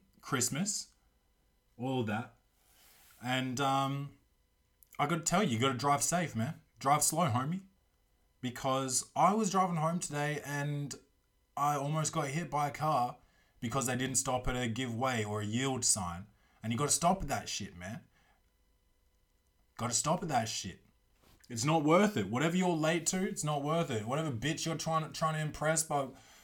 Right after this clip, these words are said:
putting the pedal to the metal, it's not worth it. It's not worth it, B. You almost,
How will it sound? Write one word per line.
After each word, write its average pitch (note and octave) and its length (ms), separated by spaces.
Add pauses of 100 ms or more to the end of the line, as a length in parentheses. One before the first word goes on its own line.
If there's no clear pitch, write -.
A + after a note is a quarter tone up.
(200)
putting D3 180
the C#3 60
pedal D3 300
to - 100
the C#3+ 60
metal, D3+ 300
it's D3+ 120
not D#3 160
worth F3 320
it. G2+ 220 (720)
It's - 120
not C#3 140
worth D#3+ 260
it, G2 140
B. A#2 300 (160)
You C#3+ 140
almost, E3+ 340